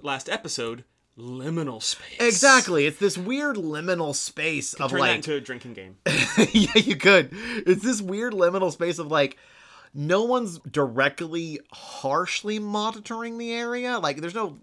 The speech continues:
Speaker 2: law enforcement harshly monitoring the area, but you also kinda aren't allowed to be there, but also no one's gonna give a shit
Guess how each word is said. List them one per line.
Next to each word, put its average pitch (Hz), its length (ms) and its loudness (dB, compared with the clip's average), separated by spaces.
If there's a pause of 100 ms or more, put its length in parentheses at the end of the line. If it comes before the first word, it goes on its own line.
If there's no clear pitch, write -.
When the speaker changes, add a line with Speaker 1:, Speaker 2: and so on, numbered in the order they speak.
Speaker 2:
law 151 260 0
enforcement 180 480 -2
harshly - 760 -8
monitoring 208 560 -10
the 208 120 -6
area, 220 400 -4 (240)
but 202 100 -4
you 220 120 0
also 220 480 2 (540)
kinda 220 460 -6
aren't 214 200 -2
allowed 208 260 0
to 196 60 -4
be 202 220 -6
there, 208 340 0 (360)
but 185 120 2
also 202 240 4
no 185 120 4
one's 190 220 2
gonna 160 200 0
give 110 440 -2
a 185 80 0
shit 202 540 0